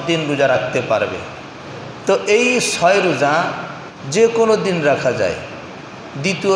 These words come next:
শাওয়াল থেকে নিয়ে ঊনত্রিশ, তিরিশ শাওয়াল পর্যন্ত, এই শাওয়ালের মধ্যে একটা বা একদিন থাকলাম,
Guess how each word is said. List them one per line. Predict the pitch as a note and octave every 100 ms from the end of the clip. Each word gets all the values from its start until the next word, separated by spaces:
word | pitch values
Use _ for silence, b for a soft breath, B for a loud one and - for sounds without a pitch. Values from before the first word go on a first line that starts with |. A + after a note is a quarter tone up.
| F#3
শাওয়াল | F3 F3+ G3 F#3
থেকে | G3 G#3 G#3
নিয়ে | G#3+ D#3+ A2+ - - - - - D#3+
ঊনত্রিশ, | F3 E3 E3+ E3 -
তিরিশ | F3 D#3 -
শাওয়াল | - D3 D3+ D3
পর্যন্ত, | C3+ B2 A#2+ A#2 D#3+ F3 - - - - - - -
এই | C3+ -
শাওয়ালের | D3 D#3+ D#3+ D3+
মধ্যে | D3+ D3 F3+ F#3 - - - - -
একটা | D#3 - D3+ C#3+
বা | C#3+ C#3+ - D3+
একদিন | D3 D3 E3 -
থাকলাম, | D3 D#3 D3+